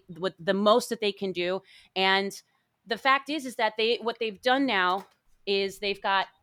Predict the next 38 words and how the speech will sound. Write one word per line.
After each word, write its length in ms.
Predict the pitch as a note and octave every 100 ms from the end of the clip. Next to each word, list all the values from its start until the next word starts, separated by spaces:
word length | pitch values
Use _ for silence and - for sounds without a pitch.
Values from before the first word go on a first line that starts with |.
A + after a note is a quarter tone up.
| _ _ _ -
all 240 | F#3+ G#3
of 160 | A#3 F#3
their 400 | F#3+ F3 E3 E3
casters 880 | - D4 F4+ - A#3 G#3 G3 G#3 - -
also 680 | G3+ G3+ - A3 G3 F#3 -
hosting, 520 | C#4+ C#4+ - G3 F3
which 220 | G#3 B3 -
they 120 | C#4+
can 220 | C#4 B3
do 200 | A#3 C#4
because 340 | A#3+ - A#3+
they're 120 | - A3
so 440 | - - A#3+ A3+
incredible. 580 | G#3 G3+ A3+ G#3+ F3 D3+ - - -
These 280 | A3 C#4 B3+
individuals 600 | A#3+ A3+ A3 G3 G3 E3
that 100 | G3
it's 120 | G3
take-, 240 | B3+ B3
it's 140 | A3+ -
taken 280 | G4 E4+
a 60 | A#3
long 360 | G3 A3 B3 C4
time 300 | - A#3 A3
to 80 |
find 460 | F#3+ G#3+ G#3 G3+ E3+ - - _ -
this 240 | F#3+ A3+
entire 540 | G#3+ G3 A3 G#3+ G#3 F3+
roster 560 | F3 F#3+ - A3+ F#3
of, 320 | D#3+ E3 D#3+ D#3
of 220 | E3 D#3+
casters, 760 | - A3 A#3 - G3 E3+ D#3+ - _ _ _ _
and, 180 | - G3+
and 160 | G#3 G#3+ -
all 360 | G3+ C4 F4 D#4
of 140 | G3+
them 260 | F3+ D#3+ D#3 -
can, 340 | - A3+ G3+